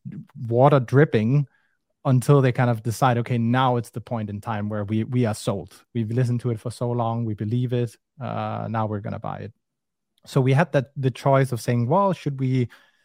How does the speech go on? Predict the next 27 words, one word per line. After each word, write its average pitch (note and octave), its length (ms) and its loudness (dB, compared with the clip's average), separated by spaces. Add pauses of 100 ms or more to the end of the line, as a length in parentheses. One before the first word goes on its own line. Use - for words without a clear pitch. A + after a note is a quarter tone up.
(420)
start C#3 400 0
building D3 240 4
up B2+ 120 0
advertising B2+ 840 -2
as A2+ 100 -2
a A2+ 60 -2
way A#2+ 180 0
to A#2+ 120 -6 (100)
educate B2 420 -2
the A#2+ 60 -6
market A2+ 400 -2
on A2 160 -4
this G#2+ 160 -6
problem A2 420 -4
and G2 160 -6
the A2 80 -10
fact A2 220 -10
that A2 80 -10
we A2+ 140 -4
have C3 180 2
a - 20 0
solution, C#3+ 480 0
or A#2 100 -2
should A2 220 -6
we A2+ 100 0
go A2+ 220 -2
higher A2 500 -2